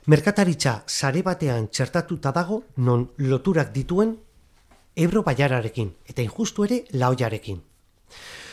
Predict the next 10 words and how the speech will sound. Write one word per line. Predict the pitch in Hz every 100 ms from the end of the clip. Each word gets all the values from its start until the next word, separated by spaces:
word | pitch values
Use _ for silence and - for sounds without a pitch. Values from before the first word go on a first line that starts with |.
| - - - _ _ _
Horrek | 196 254 151
besteak | 127 - 185 165
beste, | 180 - 117 - - - - - - _ - - - - - _ _ -
eskatzen | 151 - 214 175 135
du | 123 -
bai | 127 180 151 139
edo | 120
bai, | 135 226 - - - - - - - _
komunian | 151 151 214 190 139
izatea | 135 - 202 220